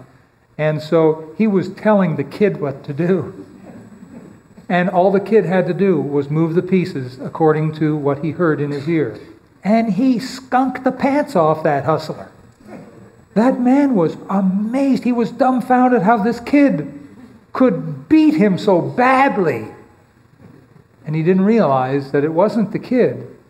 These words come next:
it was the Grand Master. It was on a YouTube. I thought it was hilarious. You ever seen something like that and wish you could do something like that? Some of us do. Anyhow, just for the fun of it.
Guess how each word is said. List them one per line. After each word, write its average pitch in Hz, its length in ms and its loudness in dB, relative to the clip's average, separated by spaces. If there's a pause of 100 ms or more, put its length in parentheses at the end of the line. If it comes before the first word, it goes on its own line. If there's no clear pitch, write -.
(200)
it 180 80 0
was 160 240 0
the 151 100 -2
Grand 175 400 0
Master. 196 580 -2 (340)
It - 40 -4
was 196 120 0
on 240 100 2
a - 20 2
YouTube. 226 480 0
I 139 60 -4
thought 220 160 2
it - 20 2
was 196 120 0
hilarious. 214 640 -4 (520)
You 240 80 2
ever 269 160 0
seen 233 240 0
something 214 280 2
like 196 160 4
that 190 180 2
and 143 100 -10
wish 175 220 -4
you 196 100 -2
could 165 160 -4
do 175 140 0
something 165 320 -2
like 156 240 -2
that? 160 260 -4 (880)
Some 220 240 2
of 160 140 2
us 127 180 -4
do. 123 380 -8 (180)
Anyhow, 143 440 0
just 175 240 -4
for 147 120 -4
the 131 100 -4
fun 135 220 -6
of 120 140 -10
it. 117 100 -16